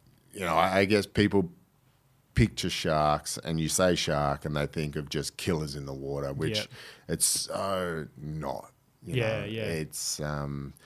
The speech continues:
Speaker 1: so it was, it was really interesting for me to even learn that, you know, like, just, and just how important they are for the oceans, and, and, you know, especially with so much talk around cl-, climate change, and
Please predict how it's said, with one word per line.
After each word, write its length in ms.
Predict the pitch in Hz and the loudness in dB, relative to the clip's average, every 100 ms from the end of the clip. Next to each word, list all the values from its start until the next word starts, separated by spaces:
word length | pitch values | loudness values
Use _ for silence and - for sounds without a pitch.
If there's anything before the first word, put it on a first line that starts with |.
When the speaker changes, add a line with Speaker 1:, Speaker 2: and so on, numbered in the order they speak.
| - - - | -20 -20 -4
Speaker 1:
so 240 | - 92 | 6 8
it 140 | 95 110 | 10 10
was, 240 | 120 104 | 10 10
it 80 | 117 | 8
was 160 | 107 | 8
really 300 | 107 123 107 | 8 8 8
interesting 560 | 98 - 90 85 - 80 | 4 2 2 2 0 -4
for 120 | - | -4
me 240 | 80 82 80 | -2 0 -2
to 140 | 80 | -2
even 280 | 85 78 76 | -2 -2 -4
learn 300 | 73 71 69 | -4 -4 -4
that, 240 | 69 57 | -6 -8
you 100 | 69 | -10
know, 220 | 67 69 73 | -8 -6 -6
like, 200 | 71 69 _ _ | -8 -10 _ _
just, 300 | - 82 78 - - - - - - - | -2 -2 -2 -10 -18 -20 -18 -20 -12 -2
and 140 | 82 | 2
just 180 | 85 82 | 2 2
how 560 | 80 78 78 73 69 - _ _ | 2 4 6 4 2 -4 _ _
important 680 | 90 80 - - 95 92 87 | -6 6 6 8 6 4 2
they 200 | 78 76 | -2 -2
are 240 | 71 71 69 | -2 -2 -4
for 340 | - 78 73 | -4 -2 -2
the 160 | 71 73 | -2 -2
oceans, 640 | 71 73 - 69 67 71 | -2 -2 -4 -4 -6 -8
and, 320 | 73 67 67 71 - | -8 -10 -12 -18 -10
and, 320 | 76 67 65 - - | -8 -6 -10 -14 -6
you 80 | 73 | -4
know, 100 | 69 | -2
especially 400 | 71 104 90 87 | 0 2 2 2
with 220 | 78 73 - _ | 2 0 -6 _
so 240 | - 87 | 0 2
much 180 | 78 73 | 2 0
talk 260 | - 80 - | 0 0 0
around 220 | 73 69 - _ - | -4 -6 -10 _ -12
cl-, 120 | 92 - | -12 -12
climate 420 | - 85 76 76 - | -4 0 2 0 -4
change, 560 | - 73 73 73 73 | -6 -4 -4 -6 -8
and 220 | 73 73 | -8 -12